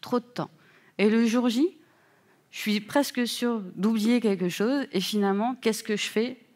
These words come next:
à cause de cet oubli ? Ce que je vais faire plutôt, c'est de faire un squelette avec les points clés de ce qui doit absolument être dit.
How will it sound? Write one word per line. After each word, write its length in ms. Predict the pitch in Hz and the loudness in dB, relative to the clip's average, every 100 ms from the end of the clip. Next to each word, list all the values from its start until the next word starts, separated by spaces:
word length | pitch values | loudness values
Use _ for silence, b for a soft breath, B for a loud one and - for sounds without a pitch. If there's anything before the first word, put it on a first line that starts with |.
| b b | b b
à 140 | 180 185 | 0 0
cause 240 | 185 214 | 0 -2
de 60 | 185 | -2
cet 320 | - 165 - | -4 -6 -6
oubli ? 340 | 156 131 - - _ _ _ _ _ _ _ b b b b b b b b b b | -12 -12 -14 -18 _ _ _ _ _ _ _ b b b b b b b b b b
Ce 140 | - - | -14 0
que 120 | 320 | 0
je 140 | 320 | 2
vais 100 | 233 | 2
faire 320 | 185 - 143 - | 2 2 0 -2
plutôt, 440 | - 208 165 160 - _ _ _ | -6 -4 -2 -4 -6 _ _ _
c'est 200 | - 226 | -6 -2
de 40 | |
faire 180 | 294 269 | 0 2
un 120 | 202 | 2
squelette 720 | 196 - - 214 156 - - _ _ b b b b | -2 -6 -2 0 0 -6 -20 _ _ b b b b
avec 320 | 208 220 226 | 0 0 0
les 120 | 240 | -2
points 420 | 226 - - 294 | -4 -8 4 4
clés 300 | 277 - 180 160 _ | 4 0 -4 -4 _
de 80 | 190 | -6
ce 140 | 202 | -6
qui 200 | - - | -8 -12
doit 220 | 208 226 240 - | -2 0 0 -2
absolument 720 | 233 - - 233 214 208 214 - | -6 -4 -6 -4 0 0 0 -2
être 280 | 185 - 175 | -6 -4 -6
dit. 440 | 147 170 - - | -6 -8 -10 -14